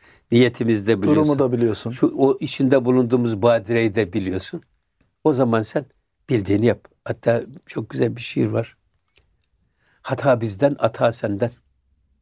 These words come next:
Speaker 1: Biz kula yakışanı yaptık.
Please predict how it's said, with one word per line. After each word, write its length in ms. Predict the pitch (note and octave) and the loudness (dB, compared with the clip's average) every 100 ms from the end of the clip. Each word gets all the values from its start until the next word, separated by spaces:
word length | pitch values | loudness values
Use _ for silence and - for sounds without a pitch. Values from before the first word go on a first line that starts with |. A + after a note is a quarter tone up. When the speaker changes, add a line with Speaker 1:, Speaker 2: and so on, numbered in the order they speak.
| _ _ _ _ _ _ _ _ _ E3 | _ _ _ _ _ _ _ _ _ -4
Speaker 1:
Biz 260 | E3+ - - | -4 -6 -14
kula 280 | - - B2 | -8 2 2
yakışanı 460 | B2 B2+ - C#3+ D3 | 2 -2 0 2 2
yaptık. 480 | C3 A#2 - - | 0 -2 -14 -16